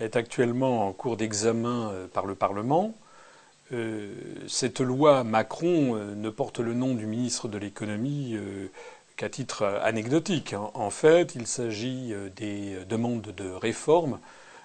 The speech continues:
euh, qui sont, euh, faites par la Commission européenne,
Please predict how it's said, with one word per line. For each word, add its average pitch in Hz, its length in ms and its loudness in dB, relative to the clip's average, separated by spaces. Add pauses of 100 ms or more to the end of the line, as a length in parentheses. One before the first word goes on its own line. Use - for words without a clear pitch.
(140)
euh, 107 180 -4 (140)
qui 123 240 -8
sont, 135 480 2
euh, 98 340 -4
faites 131 400 0
par 104 240 0
la 104 100 0
Commission 110 420 -4
européenne, 107 680 0